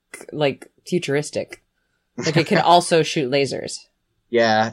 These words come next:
Speaker 2: it might shoot lasers. I haven't checked out all the buttons on it yet.
Speaker 1: <laughs> Give it to your
Speaker 2: Um,
Speaker 1: son. He'll figure it out.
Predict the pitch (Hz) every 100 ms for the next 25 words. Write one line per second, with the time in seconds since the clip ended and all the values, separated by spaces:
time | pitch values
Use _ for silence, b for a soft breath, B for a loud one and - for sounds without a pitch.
0 | 135 139 147 214 - 143 123 107 104 110
1 | 110 120 131 117 - 120 117 107 104 107
2 | 104 104 - 90 87 87 85 85 - -
3 | - - 254 247 - 220 208 190 120 139
4 | 135 127 135 - - 120 - 233 - -
5 | 214 - -